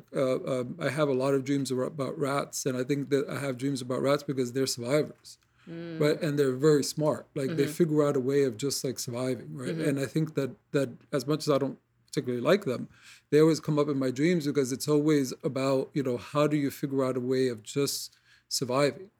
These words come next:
Speaker 1: right? And,
Speaker 2: Mm-hmm.
Speaker 1: and getting through. And I felt like I always had to do that, right?
Speaker 2: Mm-hmm.
Speaker 1: Um,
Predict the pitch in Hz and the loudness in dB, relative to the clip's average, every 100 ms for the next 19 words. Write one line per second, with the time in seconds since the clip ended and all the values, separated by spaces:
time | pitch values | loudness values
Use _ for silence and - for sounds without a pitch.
0 | _ 127 120 - - 165 156 147 120 127 | _ -4 -2 -4 -4 -2 -2 -4 -4 -2
1 | 123 107 165 147 - 147 156 156 175 147 | -4 0 2 2 0 2 2 4 2 2
2 | 143 139 156 156 156 147 131 113 117 113 | 0 2 4 2 -2 -4 -4 -6 -8 -8
3 | - - _ _ 131 123 165 156 - 135 | -10 -18 _ _ -10 -10 -10 -14 -4 -4
4 | 117 | -4